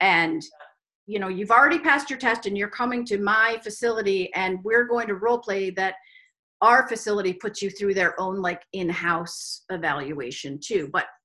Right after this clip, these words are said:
just, you know, put it in your mind, like, "Okay, I'm a, I've already, I know I can do this.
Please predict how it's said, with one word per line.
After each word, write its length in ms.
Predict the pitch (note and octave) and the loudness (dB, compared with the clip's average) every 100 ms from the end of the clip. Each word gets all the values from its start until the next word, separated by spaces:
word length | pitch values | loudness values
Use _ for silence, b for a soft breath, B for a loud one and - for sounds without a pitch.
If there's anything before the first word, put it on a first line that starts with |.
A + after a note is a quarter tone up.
| - | -6
just, 300 | A#3+ A#3+ - | -4 -4 -6
you 100 | A#3 | -2
know, 240 | G3+ F3+ - _ _ _ _ - | 0 -2 -6 _ _ _ _ -2
put 160 | E4 | 0
it 100 | E4 | 2
in 140 | D#4 D4 | 4 4
your 80 | C#4 | 6
mind, 340 | C#4 A3+ F3+ | 6 6 4
like, 240 | G3 F3+ | 0 0
"Okay, 240 | G3+ B3+ A3 | 0 4 6
I'm 140 | F#3 | 6
a, 140 | F#3 - | 6 4
I've 140 | F#3+ G3+ | 2 6
already, 420 | A3 B3+ B3 - | 6 6 4 2
I 140 | G#3 A3 | 4 4
know 220 | A3+ B3+ | 4 4
I 140 | B3+ | 4
can 200 | B3+ A#3+ | 4 0
do 160 | A#3 B3 | -2 -2
this. 580 | G3 F3 - - - | -2 -2 -4 -12 -16